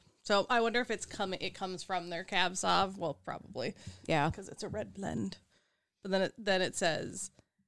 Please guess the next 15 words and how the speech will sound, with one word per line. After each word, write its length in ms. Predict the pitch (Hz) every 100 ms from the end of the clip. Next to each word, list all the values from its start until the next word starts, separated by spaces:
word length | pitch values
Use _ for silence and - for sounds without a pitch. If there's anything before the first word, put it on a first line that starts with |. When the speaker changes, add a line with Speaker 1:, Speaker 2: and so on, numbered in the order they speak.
| _
Speaker 1:
"A 80 | -
deep, 400 | 196 247 285 285 - _ _
a 160 | 233 233 196 _ _ _ _ _
deep 360 | 247 285 - -
color 600 | - 269 208 185 202 214 - _
followed 420 | - 233 233 226
by 120 | 226
a 80 | 214
smorgasbord 920 | - - 247 247 247 - 240 240 226
of 260 | - 220 190
blackberries, 800 | 220 226 - 233 226 226 226 -
cassis, 580 | - 214 - 240 240 -
and 160 | 208
earthy 300 | 143 202 226
flavors. 680 | 208 214 196 180 165 175 180